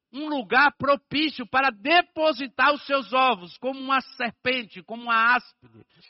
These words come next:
E aí ele vai tentar achar esse lugar úmido, propício.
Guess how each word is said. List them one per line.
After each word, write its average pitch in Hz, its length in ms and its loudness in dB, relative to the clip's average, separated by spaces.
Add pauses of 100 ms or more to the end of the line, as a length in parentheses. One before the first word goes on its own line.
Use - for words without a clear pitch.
(100)
E 262 140 0
aí 311 200 4
ele 311 280 2
vai 269 360 0 (160)
tentar 311 460 2
achar 294 300 0
esse - 180 -6
lugar 254 680 2
úmido, 247 480 -6
propício. 262 800 -6